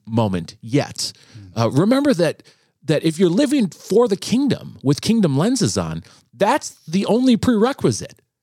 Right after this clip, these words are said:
Speaker 1: That's it. I-, if you, if you are not living for the kingdom, living for Christ, then yes, i-, you, we're gonna expect you to not have an eye in, in heaven, as how ridiculous and ludicrous is that sound. We're gonna expect your hands to be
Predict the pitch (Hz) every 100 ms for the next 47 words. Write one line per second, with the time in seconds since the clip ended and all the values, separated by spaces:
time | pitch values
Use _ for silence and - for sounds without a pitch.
0 | _ _ 208 - 269 294 - _ _ _
1 | _ - _ 220 - 185 185 196 - -
2 | - 190 147 104 127 226 262 202 120 104
3 | 90 - 127 113 127 110 104 107 127 113
4 | 107 104 - 113 107 110 120 151 - -
5 | - - - _ _ _ _ _ _ _
6 | 107 71 67 139 131 175 135 135 131 151
7 | 143 139 180 185 151 - 170 151 139 107
8 | 110 127 - 120 107 101 80 73 _ _
9 | _ 117 107 110 127 107 107 85 76 -
10 | - 104 131 120 113 107 135 139 156 139
11 | - 120 117 135 - 135 - 113 107 107
12 | 110 214 233 180 - 233 - 147 247 226
13 | - 120